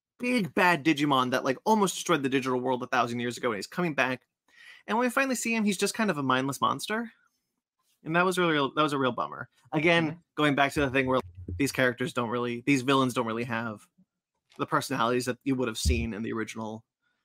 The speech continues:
Speaker 1: in the original series. Um, but there was a really interesting battle they did, um,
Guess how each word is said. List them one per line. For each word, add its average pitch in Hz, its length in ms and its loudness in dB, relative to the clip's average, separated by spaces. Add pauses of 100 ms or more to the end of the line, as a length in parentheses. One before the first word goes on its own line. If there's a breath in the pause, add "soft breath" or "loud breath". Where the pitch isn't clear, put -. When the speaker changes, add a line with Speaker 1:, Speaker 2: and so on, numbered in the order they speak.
(120)
Speaker 1:
in 135 100 -4
the 123 80 0
original 110 240 -8
series. - 440 -12 (840)
Um, 123 500 0 (340)
but 190 240 2
there 180 100 2
was 175 120 4
a 175 60 2
really 190 200 4
interesting 175 380 -2
battle 131 260 4
they 131 180 0
did, 127 440 0 (320)
um, 113 560 -4